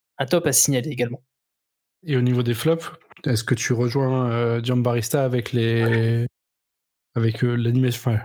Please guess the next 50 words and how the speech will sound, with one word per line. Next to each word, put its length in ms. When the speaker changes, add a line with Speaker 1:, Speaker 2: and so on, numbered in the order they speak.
Speaker 2:
l'attaque 580
en 80
général ? 380
Speaker 1:
Oui, 180
bien 180
sûr. 240
Avec, 280
euh, 380
bon, 240
le, 200
le... 340
évidemment, 640
on 260
peut 220
mettre 320
plus 240
en 80
flop, 320
euh, 340
le... 320
bah, 160
les 160
A 60
I 80
C 160
K 120
qui 120
rate 120
son 160
penalty. 480
Je 80
veux 40
quand 80
même 80
préciser 400
quand 100
même 100
que 100
les 160
A 40
I 40
C 180
K 60
est, 320
est, 560
est 100
quand 140
même 80
quelqu'un 340
qui, 460